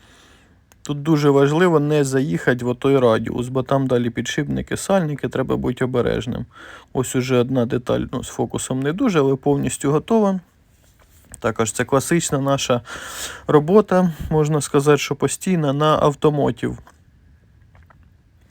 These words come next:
Так як корейці його, навіть оригінальні деталі ходять недовго,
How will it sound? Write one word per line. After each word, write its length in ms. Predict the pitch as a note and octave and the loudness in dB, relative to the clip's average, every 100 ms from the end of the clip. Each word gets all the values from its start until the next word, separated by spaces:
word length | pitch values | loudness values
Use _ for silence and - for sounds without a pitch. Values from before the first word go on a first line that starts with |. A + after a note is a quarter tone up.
| _ _ - _ - | _ _ -20 _ -2
Так 300 | C#3+ C3 C3 | 0 0 0
як 320 | B2 - - - - - | -2 -2 -14 -16 -14 -2
корейці 480 | D3+ D3 C3+ - | 4 6 4 6
його, 240 | C#3+ C#3+ C#3 - - - - | 6 6 4 -2 -12 -10 2
навіть 320 | D#3+ D3+ C#3+ | 4 6 6
оригінальні 580 | D#3 E3 F3 D3 C3+ C3+ | 4 6 6 6 6 6
деталі 400 | C#3 C3+ C3+ C3 | 4 4 2 2
ходять 420 | - C#3 C#3 C3+ | 2 2 2 2
недовго, 600 | E3 F3+ D4+ D4+ C#4+ C4+ | 0 4 6 6 8 6